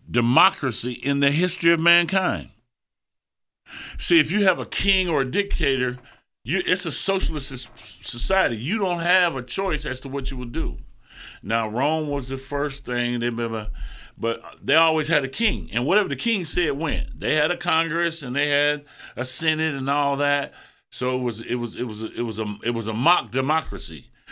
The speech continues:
with a dictator on the top. Because if the, if the,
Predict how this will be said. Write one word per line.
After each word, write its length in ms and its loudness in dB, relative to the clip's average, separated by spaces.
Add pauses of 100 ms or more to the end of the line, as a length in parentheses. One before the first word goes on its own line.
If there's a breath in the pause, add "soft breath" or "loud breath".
(140 loud breath)
with 240 -4
a 160 -2 (200)
dictator 540 -2
on 80 -6
the 60 -10
top. 340 -4
Because 320 -8
if 140 -8
the, 120 -16 (140)
if 220 -4
the, 180 -6